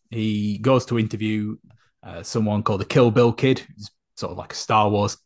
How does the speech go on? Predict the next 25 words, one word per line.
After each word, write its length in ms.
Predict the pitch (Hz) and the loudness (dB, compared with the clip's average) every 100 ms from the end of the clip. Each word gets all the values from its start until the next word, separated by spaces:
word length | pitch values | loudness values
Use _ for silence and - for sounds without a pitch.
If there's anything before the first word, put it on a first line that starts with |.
| _ - | _ -6
kid 240 | 104 95 | -6 -4
type, 340 | 107 101 98 - - - - - _ - | -2 0 -2 -10 -20 -20 -20 -20 _ -8
and 580 | 104 107 107 107 104 - _ - | -4 -2 0 0 -2 -6 _ -4
who, 280 | 113 110 117 | -2 0 2
who 140 | 120 | 2
cut 240 | - 156 | 2 2
his 140 | - 139 | 2 2
own 200 | 113 113 | 4 4
leg 240 | 107 104 | 2 2
off. 320 | 104 - - - - 156 | -2 -4 -12 -18 -12 -12
<laughs> 80 | - _ _ - _ _ - | -14 _ _ -20 _ _ -12
Uh, 320 | 110 110 113 | -6 -4 -2
unfortunately, 640 | 110 110 139 131 131 117 107 | -2 -2 0 0 0 -2 -2
he, 100 | 127 | -4
he 180 | 104 - _ _ | -8 -10 _ _
takes 240 | 139 117 113 | 0 0 0
his 100 | 107 | -2
own 160 | 101 | 0
life. 640 | 104 98 - _ 101 104 - | 0 -2 -4 _ -4 -4 -6
So 360 | 110 104 110 _ _ - | -8 -8 -10 _ _ -12
scrambling 640 | - 160 143 135 127 117 - | 0 2 4 4 4 0 -2
to 440 | 123 113 107 110 - _ | -4 -2 -2 -4 -12 _
find 580 | - 117 107 107 107 - _ _ _ _ _ _ | -4 -2 0 -2 -4 -6 _ _ _ _ _ _
a 100 | 101 | -10
replacement, 680 | 104 - 143 147 165 156 | -4 2 2 4 0 0